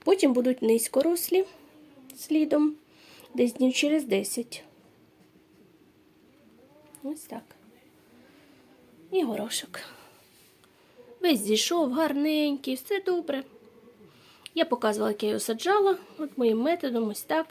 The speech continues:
Це ранній горох, який буде в теплиці. І після нього, слідом,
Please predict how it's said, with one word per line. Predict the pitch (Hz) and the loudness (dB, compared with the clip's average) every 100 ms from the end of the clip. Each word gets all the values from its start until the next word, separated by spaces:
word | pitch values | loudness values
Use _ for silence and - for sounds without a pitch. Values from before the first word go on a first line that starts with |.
| - - - _ | -14 -20 -20 _
Це | - 294 | 2 2
ранній | 214 226 262 247 240 | 2 2 2 2 0
горох, | 214 214 196 | 0 -2 -2
який | - - 262 | -6 -4 -6
буде | 247 208 | -2 -4
в | - | -6
теплиці. | - 320 - 214 214 214 - 226 - - - - - - - _ - | -4 -4 -2 -2 -2 -6 -8 -10 -12 -20 -20 -20 -20 -18 -20 _ -4
І | 269 277 277 277 269 - - 226 | 2 4 4 4 2 0 -2 0
після | 349 415 339 | 2 4 4
нього, | 269 262 220 190 185 - - - - 247 | 6 6 6 4 -2 -8 -20 -20 -12 -8
слідом, | - 247 214 196 | 0 2 2 0